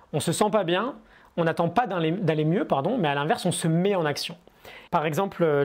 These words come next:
John Ratey d'Harvard nous explique que le simple fait de faire un peu de sport équilibre nos neurotransmetteurs et la chimie générale dans notre cerveau.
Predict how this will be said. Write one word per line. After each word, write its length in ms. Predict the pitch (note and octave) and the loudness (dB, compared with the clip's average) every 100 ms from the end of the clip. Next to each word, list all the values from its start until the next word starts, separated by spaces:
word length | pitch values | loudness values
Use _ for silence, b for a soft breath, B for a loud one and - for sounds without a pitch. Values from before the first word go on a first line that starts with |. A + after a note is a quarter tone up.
| C3 | 2
John 240 | D#3 F#3 | 0 2
Ratey 400 | E3+ E3+ E3+ A3+ | 2 0 0 0
d'Harvard 380 | F3 C#3 B2 E3+ | 0 0 0 0
nous 200 | F3+ C3+ | 0 0
explique 360 | C3 - G3 F#3+ | -2 -2 -4 -4
que 160 | - | 0
le 200 | E3 D3+ B2+ | 2 2 -2
simple 440 | - E3 - E3 | -2 -2 0 -2
fait 340 | - - F3+ | -2 -2 0
de 80 | C3 | -2
faire 220 | B2+ C3+ | -2 -2
un 80 | A#2 | -4
peu 160 | A2 C3 | -6 -8
de 80 | A#2+ | -8
sport 440 | - E3+ F#3 G3 B B B | 0 0 0 -4 B B B
équilibre 640 | A#3 G#3+ - G3+ A#3 F#3+ E3 | 0 0 0 0 0 0 0
nos 100 | E3+ | 2
neurotransmetteurs 920 | E3 D#3+ D#3 D3 - C#3+ - - - _ | 2 2 0 -4 -2 -4 -4 -12 -18 _
et 140 | D#3+ C#3+ | -2 0
la 100 | C3+ | 0
chimie 300 | - E3 F3 | 2 2 2
générale 400 | D3+ D3+ D3+ E3 | 2 2 2 2
dans 80 | C#3+ | 0
notre 140 | C#3 | 0
cerveau. 320 | D3+ C3 - | -2 -4 -6